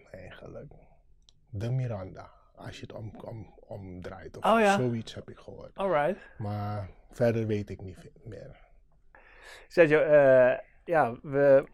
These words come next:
Speaker 2: hebben een tijdje geleden een interview gedaan met jouw coach, Paul Vervaak.
Speaker 1: Ja,
Speaker 2: Ehm,
Speaker 1: klopt.
Speaker 2: heb je gezien, hè?
Speaker 1: Ja, ik heb het
Speaker 2: Wat
Speaker 1: gekeken.
Speaker 2: vo-, wat vond je er eigenlijk van?
Speaker 1: Nou, he-, eh, heel leuk om daarna te kijken. En, ehm, dan zie je ook gewoon weer terug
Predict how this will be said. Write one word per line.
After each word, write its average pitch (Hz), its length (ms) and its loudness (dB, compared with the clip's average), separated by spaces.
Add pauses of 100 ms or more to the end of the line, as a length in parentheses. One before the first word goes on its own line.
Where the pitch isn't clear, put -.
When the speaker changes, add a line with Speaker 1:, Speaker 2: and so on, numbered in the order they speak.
Speaker 2:
hebben 135 440 2
een 120 140 -4
tijdje 147 260 -4
geleden 127 360 0
een 123 100 -8
interview 135 300 -8
gedaan 110 180 -8
met 110 100 -12
jouw 110 180 -10
coach, 185 380 6
Paul 123 200 0
Vervaak. 120 640 -2
Speaker 1:
Ja, 120 360 -10
Speaker 2:
Ehm, 113 120 -10
Speaker 1:
klopt. 110 240 -20
Speaker 2:
heb 135 140 -10
je 185 100 -8
gezien, 175 220 -4
hè? 170 100 -2 (160)
Speaker 1:
Ja, 214 220 2
ik 208 100 0
heb 180 100 -12
het - 0 -
Speaker 2:
Wat 185 140 -10
Speaker 1:
gekeken. 156 280 -6
Speaker 2:
vo-, 220 140 2
wat 175 140 -4
vond 226 160 -2
je 190 60 -2
er 147 100 -2
eigenlijk 113 160 -10
van? 107 180 -10 (440)
Speaker 1:
Nou, 190 320 0
he-, 143 120 2
eh, 151 640 -2 (340)
heel 120 500 -2 (100)
leuk 131 340 -4
om 160 520 -8
daarna 147 420 -4
te 139 120 -10
kijken. 147 540 -8
En, 127 260 -4
ehm, 127 360 -2 (360)
dan 135 180 -4
zie - 180 -4
je 135 160 0
ook 139 180 -8
gewoon 131 400 -4
weer 127 320 -4
terug 135 400 -6